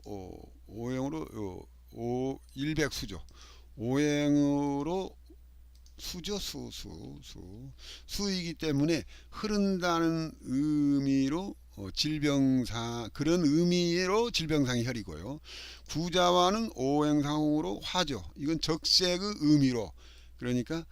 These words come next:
사고로의, 예, 피,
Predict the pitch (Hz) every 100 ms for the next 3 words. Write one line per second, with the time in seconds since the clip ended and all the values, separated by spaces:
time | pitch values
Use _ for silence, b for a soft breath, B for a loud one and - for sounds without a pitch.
0 | b - - - 196 202 202 196 180 175
1 | 170 165 156 151 147 147 143 135 135 175
2 | 208 208 - 175 - - -